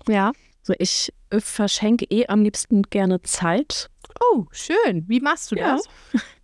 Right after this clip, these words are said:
Speaker 1: Gutscheine oder, also erzähl mal, ich meine
Speaker 2: Du,
Speaker 1: das
Speaker 2: es gibt
Speaker 1: ernst
Speaker 2: da so ein
Speaker 1: so.
Speaker 2: paar teure Uhrmarken. Damit macht man jedem eine Freude. <laughs> Nein. Entweder, ähm, mit Konzertkarten oder
Speaker 1: Mhm.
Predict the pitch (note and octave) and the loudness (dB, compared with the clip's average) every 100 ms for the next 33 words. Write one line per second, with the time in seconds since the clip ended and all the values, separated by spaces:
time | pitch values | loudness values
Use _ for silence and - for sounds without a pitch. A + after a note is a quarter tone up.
0 | _ D4 D#4+ - F4 F4 G4+ A#3+ C4 C#3+ | _ 0 0 0 0 2 2 2 2 2
1 | G3+ B3 - C#4+ - D4+ A#3 A#3 D4+ C4+ | 0 0 -2 -2 -2 0 2 0 -2 -4
2 | A3 A#3+ A#3+ G#3+ B3 G#3+ A#3 A3 A3+ C#4+ | -2 0 0 0 0 0 0 0 0 2
3 | A#3+ A3 - G3 G3 F3 G3 C4 C4+ A#3 | 0 -2 -2 0 2 2 4 4 4 2
4 | A#3 A3 A3 _ _ _ _ - F#3 F#3 | 2 2 2 _ _ _ _ -2 -2 0
5 | G3 - G#3 G#3 C4+ C4 - A#3 A3+ A#3 | -2 0 0 4 4 2 2 0 2 0
6 | A#3 _ C4+ - _ - - F3 - D4 | -4 _ -6 -6 _ -20 -6 -4 -2 -4
7 | - C4+ - A#3+ B3 _ - C4 G3+ A#3 | -2 -2 0 0 0 _ -6 0 2 2
8 | A3+ A3 G3+ G3+ - F#3 F3+ F3+ E3+ F3 | 2 2 2 2 2 2 4 4 4 2
9 | E3 - _ F#3+ F#3 - - F#3+ F#3 G#3 | 0 -4 _ -2 -2 -4 -6 -2 -2 -2
10 | F3+ - F3+ E3 E3 - E3+ F3 E3+ E3+ | -4 -2 0 0 0 0 2 4 4 4
11 | - E3 D#3+ D3 D#3+ D#3+ A#3 A#3 | 2 0 0 0 0 2 2 4